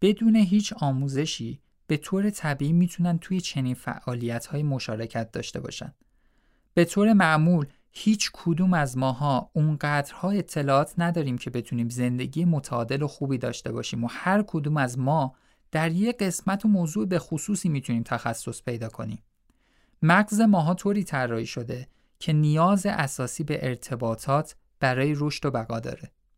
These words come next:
تو این ارتباط هاست که ما می‌تونیم نواقص خودمون رو برطرف کنیم و در یک کل بزرگتر و کاملتر به زندگی خودمون ادامه بدیم.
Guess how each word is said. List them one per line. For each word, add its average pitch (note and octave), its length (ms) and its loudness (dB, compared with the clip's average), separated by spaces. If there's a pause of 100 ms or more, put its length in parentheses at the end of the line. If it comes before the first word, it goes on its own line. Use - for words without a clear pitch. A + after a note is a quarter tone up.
(120)
تو - 160 2
این A#3+ 240 8
ارتباط E3+ 560 2
هاست - 520 0
که D3 100 -4
ما D3+ 140 2
می‌تونیم F3 720 4
نواقص C#3 580 -2
خودمون E3+ 540 0
رو D#3+ 100 0
برطرف C#3 600 -2
کنیم D3 300 -4
و D3 60 -2
در C3 200 -2
یک D#3 240 -2
کل F#3+ 480 0
بزرگتر C#3 640 -2
و - 20 -6
کاملتر B2+ 600 -2
به C#3+ 100 -4
زندگی B2 520 -2
خودمون C3+ 480 -2
ادامه A2+ 360 -4
بدیم. A#2 340 -10